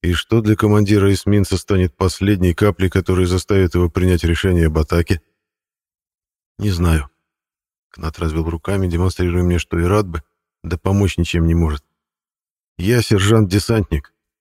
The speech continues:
Со мной командир корабля подобные планы не обсуждал. Но если это случится, всем здесь будет очень невесело. Как я понимаю, на лунной базе не осталось работоспособных систем противокосмической обороны».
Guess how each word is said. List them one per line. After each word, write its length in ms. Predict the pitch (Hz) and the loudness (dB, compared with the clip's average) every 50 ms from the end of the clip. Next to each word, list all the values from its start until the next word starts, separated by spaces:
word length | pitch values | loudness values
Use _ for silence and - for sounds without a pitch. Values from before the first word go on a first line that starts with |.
| _ _ _ _ | _ _ _ _
Со 140 | _ - 90 | _ -6 -4
мной 180 | 92 101 113 113 | 0 0 0 2
командир 380 | - 110 107 107 107 107 113 | 2 2 2 4 4 4 2
корабля 420 | 104 - 107 104 107 101 110 117 104 | 2 2 2 2 2 2 2 2 2
подобные 440 | - 101 98 101 107 98 101 98 92 | 2 0 2 2 2 2 2 0 0
планы 280 | - 101 104 104 101 | 2 0 2 2 2
не 100 | 95 98 | 2 2
обсуждал. 560 | 95 85 - - 85 80 80 92 95 95 - _ _ _ _ _ _ _ _ _ _ _ _ _ _ _ _ _ _ _ _ _ _ - | 0 -2 -2 -4 -4 -2 -2 -2 -2 -2 -4 _ _ _ _ _ _ _ _ _ _ _ _ _ _ _ _ _ _ _ _ _ _ -6
Но 220 | 85 85 101 110 123 | -4 0 0 2 2
если 340 | 120 120 120 - - 113 | 2 2 0 2 2 0
это 120 | 110 - 110 | 0 0 -2
случится, 580 | - - 104 107 - - 123 123 - - 95 | -4 -2 -4 -4 -2 -2 -6 -6 -4 -4 -6
всем 300 | 85 - - 113 113 104 | -6 -4 -2 -2 0 0
здесь 160 | 92 95 90 87 | 0 0 0 0
будет 280 | 82 87 87 85 - | 0 0 0 0 0
очень 260 | 101 98 - 87 87 | -2 -2 0 0 0
невесело. 520 | 87 85 82 82 85 80 - 80 76 73 - _ _ _ _ _ _ _ _ _ _ _ _ _ _ _ _ - | 2 2 2 2 0 -2 -2 -6 -12 -12 -14 _ _ _ _ _ _ _ _ _ _ _ _ _ _ _ _ -8
Как 160 | 90 85 - | -6 -2 0
я 80 | 110 | 0
понимаю, 420 | - - 107 107 110 113 117 117 113 | 0 2 2 4 4 4 4 4 4
на 100 | 107 110 | 4 4
лунной 300 | 110 110 117 113 113 113 | 4 4 4 4 4 4
базе 260 | 107 104 113 110 104 | 4 4 2 2 4
не 100 | 107 110 | 4 4
осталось 460 | 110 113 104 - - 120 104 95 - - | 2 2 0 0 0 0 0 0 0 -2
работоспособных 800 | 87 90 87 90 - - - - 95 90 - 101 87 90 82 - | -2 -2 -2 -4 -6 -6 -6 -6 -4 -2 -2 -2 0 -2 -2 -2
систем 340 | - 95 - - 101 90 | -4 -6 -2 -2 -2 -2
противокосмической 800 | 80 92 90 - 95 95 85 104 95 - 104 95 - - - 90 | -2 -4 -4 -2 -2 0 0 0 0 0 -2 -2 -2 -4 -6 -4
обороны». 360 | 90 95 107 104 95 82 80 | -2 0 0 0 0 -2 -2